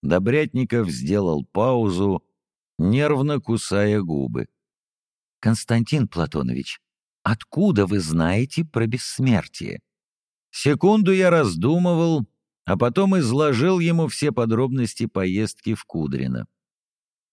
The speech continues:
«Господи, боже мой!» — прошептал Добрятников, закрыв лицо ладонями. «Не может быть! Какой ужас!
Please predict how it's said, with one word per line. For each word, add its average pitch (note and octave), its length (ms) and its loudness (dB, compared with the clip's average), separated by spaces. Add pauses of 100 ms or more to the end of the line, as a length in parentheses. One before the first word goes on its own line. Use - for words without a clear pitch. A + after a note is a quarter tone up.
(120)
«Господи, C3 1000 -2
боже D3+ 680 0
мой!» — D#3 760 2
прошептал A#2 680 -2
Добрятников, C#3 840 -2 (160)
закрыв C3 540 0
лицо B2+ 420 -2
ладонями. D#2+ 760 -2 (500)
«Не E3 240 2
может F3 600 2
быть! C#3 760 -2 (460)
Какой D3 460 0
ужас! A#2 560 -2